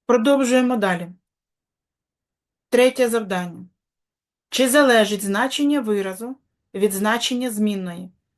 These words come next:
який входить до нього? Ми повинні з вами розуміти,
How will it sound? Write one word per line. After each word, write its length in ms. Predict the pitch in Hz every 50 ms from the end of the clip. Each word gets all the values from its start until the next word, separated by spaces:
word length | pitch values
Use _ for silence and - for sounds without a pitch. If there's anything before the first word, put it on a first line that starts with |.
| _ _ _ _ _ _ _ _ _ -
який 440 | 185 190 233 226 - 262 254 233 208
входить 580 | 185 - - 226 233 285 285 302 339 254 214
до 140 | 190 233 262
нього? 400 | 240 214 196 190 180 180 190 196 - _ _ _ _ _ _ _ _ _ _ _ _ _ _ _ _ _ _ _ _ _ _ _ _ _ _ _ _ _ _ _ _ _ _ _ _ - _ _ _ _ _ _ -
Ми 140 | 202 214 226
повинні 460 | 220 254 247 240 269 262 247 247 240
з 80 | 214 202
вами 320 | 214 233 240 240 247 247
розуміти, 720 | 247 247 214 214 240 233 226 214 185 175 - - 165 175